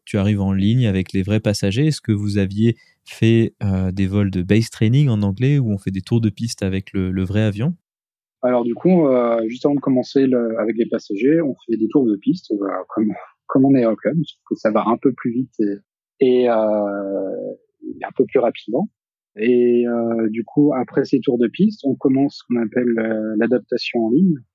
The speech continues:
Speaker 2: euh, l'A E L, où là, pendant un certain nombre de vols, on est avec un instructeur, un command bord, euh, instructeur qui va nous, euh, qui va nous apprendre un petit peu les procédures, euh, en ligne, euh, comment travailler avec le personnel au sol, la coordination,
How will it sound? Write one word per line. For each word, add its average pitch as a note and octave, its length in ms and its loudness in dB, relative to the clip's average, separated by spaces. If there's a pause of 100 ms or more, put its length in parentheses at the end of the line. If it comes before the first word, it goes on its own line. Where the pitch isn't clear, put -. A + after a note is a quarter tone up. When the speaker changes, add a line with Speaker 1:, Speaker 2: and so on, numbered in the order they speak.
(180)
Speaker 2:
euh, G#2+ 260 -2
l'A G#2+ 220 2
E A2 40 2
L, D3 220 2 (540)
où A#2 80 4
là, B2 180 2
pendant A#2 220 0
un A2 60 -4
certain B2 340 -2
nombre B2 200 2
de A#2+ 120 2
vols, C3+ 260 2
on C3 120 0
est A2+ 180 -2
avec A2 220 -2
un A2+ 120 0
instructeur, B2 640 -2
un A2 80 -2
command A#2 320 -2
bord, A#2+ 240 0
euh, G2+ 240 -4
instructeur A#2+ 600 -6
qui G#2+ 100 -12
va G#2+ 140 2
nous, G#2+ 340 4
euh, F#2+ 160 -2 (380)
qui G#2 80 -16
va G#2 100 2
nous G2 240 0
apprendre A2+ 380 0
un G#2 80 2
petit - 180 -8
peu B2 80 2
les A2+ 140 2
procédures, A2 760 -2
euh, G2+ 240 -2 (540)
en G#2+ 120 -2
ligne, A2 400 4
euh, G2+ 140 -2
comment G#2 220 -2
travailler G#2+ 320 -2
avec G#2+ 140 -2
le G2+ 60 0
personnel G2+ 440 -4
au F#2+ 80 -6
sol, A2+ 380 0
la G2+ 120 -2
coordination, A2+ 1080 -2